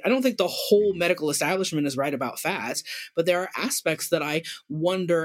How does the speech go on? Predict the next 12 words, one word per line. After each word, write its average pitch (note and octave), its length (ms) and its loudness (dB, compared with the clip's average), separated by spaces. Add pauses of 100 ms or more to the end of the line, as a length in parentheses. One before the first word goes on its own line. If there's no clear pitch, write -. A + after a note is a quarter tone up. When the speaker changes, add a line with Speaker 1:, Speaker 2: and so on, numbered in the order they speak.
Speaker 1:
and D3+ 260 -2
worry C#3 340 -2
about C3+ 440 -4
whether B2+ 260 -2
they B2+ 140 0
are A#2+ 160 -4
right. A2+ 480 -4
And F#3 100 -4
I F3+ 60 0
want F#3 300 -4
to G3 120 -4
keep F3+ 320 -6